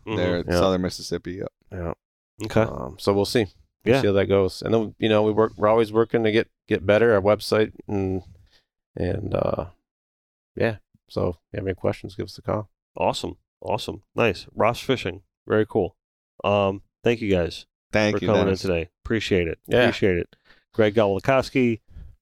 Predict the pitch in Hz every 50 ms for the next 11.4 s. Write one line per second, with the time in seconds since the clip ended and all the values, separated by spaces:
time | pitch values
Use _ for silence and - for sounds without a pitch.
0 | _ _ _ _ _ _ _ - 104 110 135 - _ - 113 117 - - - -
1 | 107 - - 104 104 92 101 95 92 90 - - 107 113 113 - - 95 101 -
2 | - - 110 104 92 - 98 92 92 90 90 95 104 110 - - - 90 92 95
3 | 95 90 - _ - 95 95 92 87 92 101 _ _ _ _ _ _ _ _ _
4 | _ _ _ - 107 120 127 123 107 98 92 92 90 - - - 92 90 92 92
5 | - - 85 - _ _ _ - - 90 87 85 95 101 113 117 107 107 95 92
6 | 90 87 87 - _ _ _ _ _ - 101 98 95 104 104 104 104 95 101 104
7 | 101 101 101 90 90 - - _ - 95 92 98 101 101 104 - - 98 95 95
8 | 92 90 92 - 87 85 82 - _ _ _ _ - - 90 90 - _ _ -
9 | - - - _ - - 120 120 123 - 135 123 104 98 87 - - _ _ _
10 | _ _ _ _ _ _ _ _ _ _ _ - 113 113 107 - 110 113 110 110
11 | 110 113 117 - - - -